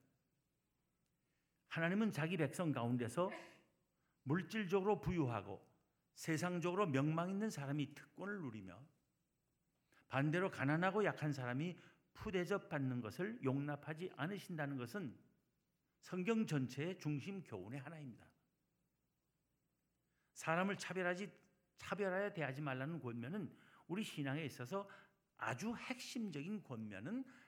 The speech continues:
아닐 것이라고 생각하지 말아야 합니다. 왜냐하면 사람을 차별하는 것은 분명 사랑하라는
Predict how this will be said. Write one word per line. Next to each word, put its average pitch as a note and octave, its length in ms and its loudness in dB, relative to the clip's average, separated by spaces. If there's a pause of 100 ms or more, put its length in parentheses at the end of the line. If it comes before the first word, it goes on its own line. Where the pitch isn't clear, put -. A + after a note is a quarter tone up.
(160)
아닐 D3+ 440 -2
것이라고 E3 760 -2
생각하지 C#3+ 600 -8 (180)
말아야 F2+ 280 -6
합니다. A2 280 -14 (1160)
왜냐하면 C3+ 520 0 (640)
사람을 G#3 440 2
차별하는 D#3 480 2
것은 A#2+ 340 -2 (280)
분명 G3 560 0 (600)
사랑하라는 E3+ 960 2